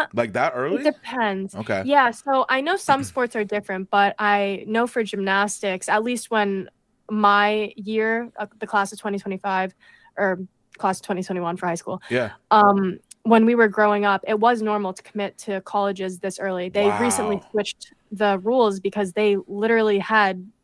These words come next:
Speaker 2: eighth graders committing to colleges.
Speaker 1: Oh my gosh. Yeah.
Speaker 2: So, like, yeah, um, they were like, "This needs to stop. It's getting a little bit out of
Speaker 1: Whoa.
Speaker 2: hand."
Speaker 1: Okay.
Speaker 2: But yeah, I, I fully had, like, known people that were getting recruited.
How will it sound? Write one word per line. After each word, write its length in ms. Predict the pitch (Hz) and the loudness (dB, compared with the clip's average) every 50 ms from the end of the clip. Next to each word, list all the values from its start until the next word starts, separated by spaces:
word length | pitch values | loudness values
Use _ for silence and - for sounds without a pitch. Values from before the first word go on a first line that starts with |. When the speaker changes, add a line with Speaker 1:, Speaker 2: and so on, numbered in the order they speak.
| _ _ - | _ _ -2
Speaker 2:
eighth 220 | 269 294 269 - | -2 -2 -2 0
graders 360 | - 214 202 202 196 196 190 | 0 2 2 2 0 -2 -4
committing 380 | - - - 226 214 214 208 202 | -6 -6 -2 -2 0 0 0 -2
to 60 | 196 202 | -4 -4
colleges. 400 | - 247 240 233 214 - 110 107 | 0 2 2 2 2 0 0 -2
Speaker 1:
Oh 20 | 98 | -2
my 160 | 92 90 87 | -4 -6 -6
gosh. 560 | 85 92 90 90 90 87 87 - - - - | -6 -4 -4 -4 -4 -4 -6 -6 -10 -12 -10
Yeah. 180 | - 90 101 101 | -6 -2 0 4
Speaker 2:
So, 160 | - 240 233 | 4 6 6
like, 300 | 240 240 233 220 214 208 - - _ _ - | 6 6 4 4 2 0 -4 -20 _ _ -10
yeah, 480 | - 233 226 220 208 190 180 175 156 - - | -2 2 2 4 4 4 4 2 0 -4 -2
um, 280 | - 220 220 214 214 214 | 0 2 2 2 0 -2
they 100 | 208 214 | -4 -2
were 80 | 208 | -2
like, 160 | 208 202 196 - | -2 -4 -4 -4
"This 160 | 220 214 - | -6 -4 -2
needs 200 | 220 208 196 - | -4 -4 -4 -8
to 60 | - 196 | -14 -12
stop. 280 | - - 185 185 185 | -6 -4 -4 -4 -4
It's 120 | - 180 - | -8 -12 -10
getting 180 | - 190 196 | -8 -6 -6
a 60 | 190 190 | -4 -2
little 140 | 190 185 160 | -2 0 0
bit 100 | 165 165 | 2 2
out 100 | - - | 2 2
of 60 | 135 | 0
Speaker 1:
Whoa. 160 | 127 113 107 95 | 0 0 0 0
Speaker 2:
hand." 360 | 180 175 175 175 180 196 - - | -2 -2 -4 -6 -8 -10 -10 -14
Speaker 1:
Okay. 300 | 107 - - 107 196 214 - _ | -14 -8 -6 -6 -6 -6 -8 _
Speaker 2:
But 360 | - 196 196 190 190 190 - _ _ _ | -2 0 2 2 0 0 -4 _ _ _
yeah, 320 | 214 220 214 220 220 208 196 - | -4 0 4 4 4 4 4 4
I, 360 | - 220 220 220 226 226 - _ | 4 4 4 4 4 2 0 _
I 100 | - 220 | -2 -2
fully 300 | 208 - - 247 254 247 | -2 -2 -2 0 0 0
had, 180 | 233 226 220 196 | 0 -2 -2 -4
like, 160 | 208 196 - | -4 -6 -4
known 320 | 202 196 214 233 240 240 233 | -4 -2 0 0 0 0 -2
people 360 | - - 226 - 226 214 214 | -6 -8 -8 -6 -4 -2 2
that 160 | 208 202 185 | 2 2 2
were 80 | 208 208 | 0 -4
getting 400 | 196 202 208 202 202 202 196 196 | -4 -2 -4 -2 -2 -4 -4 -6
recruited. 800 | 185 196 190 - - - 220 220 214 220 220 214 214 208 196 - | -6 -8 -10 -10 -6 -4 -2 0 0 0 0 0 0 -2 -4 -6